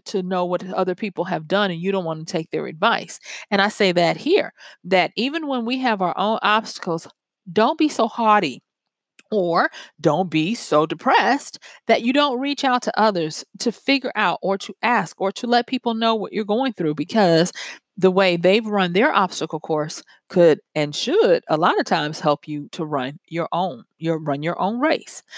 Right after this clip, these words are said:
So, you know, take that into, um, observation and consideration.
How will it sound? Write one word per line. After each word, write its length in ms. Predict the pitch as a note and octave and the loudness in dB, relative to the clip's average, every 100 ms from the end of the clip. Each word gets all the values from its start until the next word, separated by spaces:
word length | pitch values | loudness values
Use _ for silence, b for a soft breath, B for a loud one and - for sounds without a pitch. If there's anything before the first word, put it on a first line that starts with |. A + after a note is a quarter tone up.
| B | B
So, 420 | B A3+ F#3 E3 - - | B 4 6 4 0 -6
you 100 | F#4+ | -2
know, 240 | F3 G3+ - _ _ | -2 -2 -6 _ _
take 300 | - - G4 | -4 0 2
that 200 | - D4 - | 2 0 0
into, 500 | B3 A#3+ - B3 A3 - | -6 -6 -6 -6 -4 0
um, 300 | G3+ F3+ F3 _ - | 2 2 0 _ -4
observation 880 | C#3+ E3 - F#3+ F3 F3 F#3+ G#3+ G#3 | -2 -2 -4 -2 0 0 0 -2 -2
and 120 | A3 | -2
consideration. 840 | C4 A#3+ D4 D#4 D4+ F#4+ - - | -4 -2 0 0 0 0 -2 -10